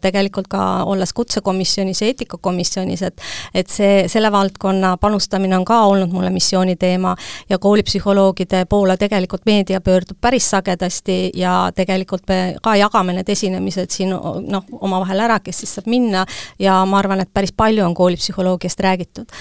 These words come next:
Äh, supervisioonis samamoodi, seal on ka juubeliaastaks valmis hulga podcast'e, nii et, äh, kõik see, mis me omalt poolt teha saame, et supervisioon hakkab ka nii-öelda rohkem arusaadavamaks saama, et, äh, noh, ütleme siis eesti keeles töönõustamine, töö jõustamine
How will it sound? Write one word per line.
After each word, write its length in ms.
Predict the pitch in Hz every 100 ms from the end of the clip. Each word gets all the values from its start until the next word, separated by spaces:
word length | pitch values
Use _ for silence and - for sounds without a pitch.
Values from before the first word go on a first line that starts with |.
| - - - -
Äh, 340 | 208 208 202 190
supervisioonis 840 | - 208 196 202 233 269 269 196
samamoodi, 1040 | 240 262 226 202 202 196 196 185 185 185 180
seal 360 | - 220 202
on 180 | 196 185 185 185 175
ka 120 | 226
juubeliaastaks 800 | 233 247 240 220 214 - - -
valmis 340 | 208 202 190
hulga 220 | 208 214
podcast'e, 800 | 202 202 202 - 190 190 - 196 190 190
nii 160 | 196
et, 220 | 196 190 196
äh, 140 | 185
kõik 180 | 226 240
see, 160 | - 202
mis 140 | 185
me 60 | 208
omalt 240 | 226 202
poolt 140 | - 185
teha 240 | 254 262
saame, 400 | - 208 202 196 - - -
et 100 | 196
supervisioon 720 | 214 - 196 190 247 262 247
hakkab 360 | 190 185 208 -
ka 180 | - 254 247 208
nii-öelda 560 | 208 226 214 190 185 185
rohkem 500 | 208 - - 214 185 - - -
arusaadavamaks 880 | 247 214 - 226 202 175 175 170
saama, 420 | - 226 185 170 -
et, 220 | - -
äh, 220 | 185 190
noh, 140 | 196
ütleme 260 | 220 233 208
siis 160 | 190 208
eesti 260 | 226 -
keeles 280 | 202 185 175
töönõustamine, 840 | - 214 214 226 208 - 185 185 180
töö 140 | 202
jõustamine 760 | 190 233 294 - 208 196 190 190